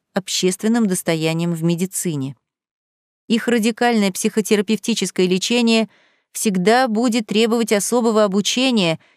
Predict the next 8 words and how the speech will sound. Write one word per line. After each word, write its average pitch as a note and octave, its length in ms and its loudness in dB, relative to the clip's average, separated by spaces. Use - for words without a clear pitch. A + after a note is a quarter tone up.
и A#3 80 0
будет B3 340 2
несовместимым A#3 1000 0
с - 140 -8
осуществлением G#3+ 840 2
другой G#3+ 360 6
врачебной G3+ 500 2
деятельности. C#3+ 800 -4